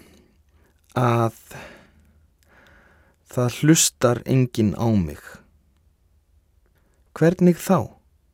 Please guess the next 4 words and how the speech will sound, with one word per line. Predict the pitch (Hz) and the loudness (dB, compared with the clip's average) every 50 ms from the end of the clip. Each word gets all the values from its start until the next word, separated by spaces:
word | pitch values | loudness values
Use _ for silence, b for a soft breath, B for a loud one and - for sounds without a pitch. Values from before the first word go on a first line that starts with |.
| _ _ _ _ _ _ _ _ _ b b b b b b b b b b b | _ _ _ _ _ _ _ _ _ b b b b b b b b b b b
„Sko, | - - - - - 156 147 117 85 - - b b b b b b b b b b b b b b b b b b b b b b | -10 -8 -6 0 4 6 6 6 4 0 -8 b b b b b b b b b b b b b b b b b b b b b b
eins | 135 131 139 - - | 2 2 2 4 4
og | 160 156 160 160 | 6 6 8 8
núna. | 170 175 165 139 117 101 95 95 - | 10 10 10 8 8 6 4 0 -4